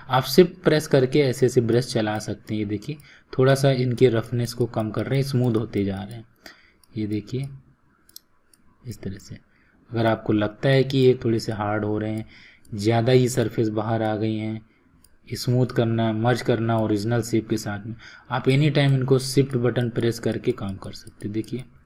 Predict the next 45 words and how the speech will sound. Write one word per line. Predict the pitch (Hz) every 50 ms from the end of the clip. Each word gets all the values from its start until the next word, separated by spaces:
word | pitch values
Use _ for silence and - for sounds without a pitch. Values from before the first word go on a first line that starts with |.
| _ _ _ _ _ _ _ - - _ _ - - - _ _ - - - - - - - - - 123
यहाँ | 120 117 127 131 127 -
पर | 135 127 -
आपको | 127 123 120 - 135
लगता | 127 123 123 - - 147
है, | 147
ये | 143
देखिए | 139 139 139 156 156
सीम | 143 - - 147 147 147
इससे | 143 139 - - 151
मर्ज | 139 131 123 131 131 120 117
होनी | 110 110 107 104
चाहिए, | - - 110 101 98 101 101 - - - - - - - -
तो | - 104
ब्रश | 104 110 117 113 -
का | 131 117
साइज | - - 117 117 113 113 -
थोड़ा | 117 110 110
सा | 110 - 107
बड़ा | 104 110 113 117 120
किया। | 120 - 127 123
ये | 120 123 120
देखिए | 117 117 113 120 - 127
यहाँ | 127 123 117 113 107
पर | - 113 107
हम | 110 107 104
ब्रश | 101 107 104 - -
चला | 110 104 104 104 101
के | - 113
इनको | 110 107 - - 110
मर्ज | 104 98 98 95 92 - -
कर | - 110 - -
रहे | - - 107
हैं। | - - - - - - - - - - - - - - - - - - - -
ये | 104 101 98
देखिए | - 120 117 - - - 120 117 - - _ _ _ _ _ _ - - - - - - - - _ _ _ - - - - - - _ - - - - - -
आप | 131 123
भी | 123 127 139 135
ऐसे | 123 135 135 131
कर | - 123 113
सकते | - - 113 - - - 117
हैं | 123 143 - - -
ताकि | - 127 127 - - 180
थोड़ा | 170 - 185 185 175
सा | 180 196 190
रियलिस्टिक | 170 165 151 147 147 143 139 - - 156 143 - -